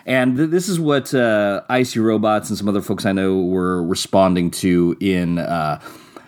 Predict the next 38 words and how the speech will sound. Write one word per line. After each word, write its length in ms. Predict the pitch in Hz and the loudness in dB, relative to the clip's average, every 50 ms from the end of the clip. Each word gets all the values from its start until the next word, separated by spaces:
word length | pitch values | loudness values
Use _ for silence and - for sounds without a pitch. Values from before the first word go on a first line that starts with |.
| - _ - | -16 _ -4
the 380 | 90 90 98 95 90 90 90 - - | 2 2 4 4 4 2 0 -4 -6
thread 500 | - - - 92 90 95 92 87 82 87 | -10 -8 -4 0 0 2 2 2 2 0
about 200 | 78 82 80 80 | -2 -4 -4 -4
this 160 | 90 87 87 | -6 -4 -2
article 420 | 90 87 85 85 - 87 87 82 | -2 -2 -2 -4 -4 -4 -4 -4
on 140 | 65 80 82 | -2 -4 -4
the 80 | 82 - | -4 -4
Press 240 | - 95 85 - | -2 -2 -2 -2
Democrat 560 | - 87 85 82 80 - - 80 78 69 - - | -2 -2 -2 -2 -2 0 0 0 0 0 -4 -10
Facebook 800 | - - - 85 85 82 - - - 80 76 76 - - - - _ _ | -12 -4 -2 -2 -2 -2 -2 -4 -4 -4 -2 -2 -4 -6 -6 -12 _ _
page. 600 | - - 87 80 78 76 78 69 65 - - - - _ _ _ _ _ - - - - | -2 2 2 2 2 2 -2 -4 -4 -6 -8 -10 -12 _ _ _ _ _ -20 -20 -14 -10
They 320 | - - 90 104 123 135 | -8 -6 -4 -2 0 0
were 240 | 131 123 127 127 120 | 2 2 2 2 2
responding 540 | 110 113 110 - - - 113 113 113 110 110 | 2 0 -2 -2 -2 0 0 0 0 0 0
to 80 | - 117 | 0 0
the 80 | 107 98 | -2 -2
hordes 480 | - - 98 98 104 101 101 98 85 | -2 -2 0 2 2 2 2 0 -2
of 200 | - - 104 90 90 | -4 -6 -6 -4 -2
mutants 400 | 92 101 107 85 104 101 - - | -2 -2 -2 0 -2 -2 -4 -4
and 180 | - 101 101 | -6 -6 -6
troglodytes 720 | - - 95 101 101 87 95 98 90 95 95 92 85 - - | -4 -2 0 0 0 0 0 -2 0 0 -2 -2 -4 -6 -4
who 100 | 104 98 | -2 0
were 120 | 95 92 | 0 0
just 240 | 85 95 92 - - - _ _ - | -2 -4 -6 -8 -12 -18 _ _ 0
up 260 | 175 175 180 - - - - | 0 0 0 0 -2 -2 0
in 160 | 147 139 127 | 0 2 2
arms 480 | 113 120 117 113 101 90 85 80 78 - | 2 2 0 2 0 0 -4 -6 -8 -10
that 160 | - 98 78 | -10 -6 -6
this 180 | - 104 - - | -4 -6 -4 -6
change 300 | - - 104 98 92 87 | -4 -2 0 0 0 0
was 140 | 87 78 | -2 -2
being 200 | 80 90 87 85 | 0 0 0 2
made. 240 | 87 85 78 67 67 - - - - - - | 0 0 -2 -4 -6 -10 -14 -14 -14 -10 -6
"How 400 | - - 254 226 185 147 113 92 - - | -2 0 0 2 2 0 0 -2 -6 -4
dare, 540 | - 233 208 208 185 156 139 113 90 87 - - - - | -2 0 2 2 2 2 2 2 0 -2 -6 -14 -10 -4
how 180 | - 247 233 | -2 0 0
dare 320 | 180 151 175 220 202 196 170 | 0 0 0 2 2 2 2
the 220 | 156 151 120 90 | 0 0 -2 -4